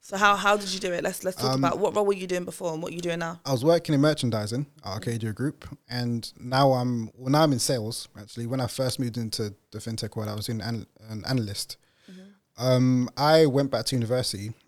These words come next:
Speaker 2: and studied a master's in international business and development. And the development side was key to it, 'cause I wanted to do, the crux behind the course was business and how business can be mean,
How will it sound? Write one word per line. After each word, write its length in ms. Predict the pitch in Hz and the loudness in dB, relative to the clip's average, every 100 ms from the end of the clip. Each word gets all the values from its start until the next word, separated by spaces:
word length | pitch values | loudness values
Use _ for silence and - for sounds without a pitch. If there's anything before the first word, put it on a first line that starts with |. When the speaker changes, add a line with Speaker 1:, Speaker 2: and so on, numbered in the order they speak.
| _ _ | _ _
Speaker 2:
and 140 | 131 110 | -6 -2
studied 280 | 139 120 117 | -2 0 -2
a 20 | |
master's 440 | 117 123 - 113 | -2 -2 -4 -4
in 80 | 113 | -4
international 500 | 123 117 123 - 120 | -4 -2 -4 -4 -6
business 340 | 104 113 110 | -6 -6 -8
and 80 | 113 | -8
development. 480 | 107 104 110 90 90 _ _ _ - | -8 -4 -4 -6 -12 _ _ _ -10
And 80 | 131 | -4
the 40 | |
development 480 | 117 120 147 123 127 | 0 2 2 2 -2
side 280 | 127 117 107 _ | -2 -4 -6 _
was 160 | 117 - | -20 -10
key 200 | - 131 | -4 -2
to 180 | - 104 | -2 -8
it, 120 | - | -8
'cause 120 | 104 | -6
I 40 | 110 | -2
wanted 220 | 127 127 | 0 0
to 80 | 123 | -2
do, 200 | 113 110 - _ _ _ | -2 -4 -8 _ _ _
the 260 | 113 110 104 | -10 -10 -6
crux 300 | - 143 - | 0 0 0
behind 240 | 127 131 117 | -2 -2 -2
the 180 | 113 | -4
course 380 | 110 - 120 107 | -4 -2 -2 -2
was 240 | 101 104 - _ - | -8 -10 -12 _ -4
business 340 | 143 139 135 | 0 2 0
and 100 | 123 | -2
how 80 | 120 | -4
business 320 | 110 123 120 | -4 -10 -12
can 160 | - 117 | -20 -20
be 160 | 117 | -18
mean, 340 | 110 117 120 | -18 -18 -18